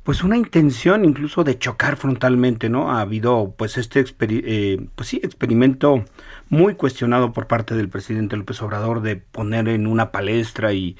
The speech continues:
prácti-, prácticamente al pie de la, de la horca a, a periodistas que en su opinión y en su muy particular opinión,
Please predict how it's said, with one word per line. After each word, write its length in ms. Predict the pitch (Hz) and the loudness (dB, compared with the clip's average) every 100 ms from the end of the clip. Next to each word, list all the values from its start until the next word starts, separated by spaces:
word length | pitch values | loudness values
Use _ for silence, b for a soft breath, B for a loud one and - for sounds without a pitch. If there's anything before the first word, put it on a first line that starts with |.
| B B - | B B -4
prácti-, 320 | 113 113 117 | -4 0 0
prácticamente 800 | 113 110 - 113 110 113 120 117 | 0 -2 -4 -2 0 0 2 2
al 160 | 104 92 | 2 -2
pie 340 | 120 117 117 | -2 2 2
de 160 | 113 104 | 2 0
la, 300 | 98 92 92 | 0 -2 -4
de 120 | 95 | 0
la 140 | 95 | 4
horca 760 | 117 123 123 110 113 98 98 101 | 6 4 2 -2 -2 0 0 0
a, 20 | |
a 260 | 101 110 113 | -2 -4 -4
periodistas 640 | 110 110 117 127 - 139 | -4 -2 0 0 0 -4
que 220 | - 151 | 0 2
en 100 | 202 | 2
su 140 | 185 135 | 2 -2
opinión 460 | 127 113 104 113 - | 0 0 0 -2 2
y 140 | 131 | 4
en 160 | 113 113 | 4 0
su 120 | 160 | 0
muy 220 | 190 180 | 2 2
particular 520 | - 139 120 107 107 | 2 -2 -6 -4 -4
opinión, 500 | 107 - 101 98 127 | -4 -4 -2 -2 -4